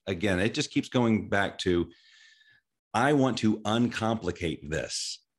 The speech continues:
If you have a brain and you can change the predominant information you send to it,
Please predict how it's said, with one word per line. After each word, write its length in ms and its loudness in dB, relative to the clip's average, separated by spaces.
If 160 -2
you 260 6
have 360 2
a 160 4
brain 600 2
and 160 0
you 100 4
can 220 4
change 560 0
the 100 -2
predominant 720 2
information 600 0
you 160 2
send 380 -2
to 180 -4
it, 160 -4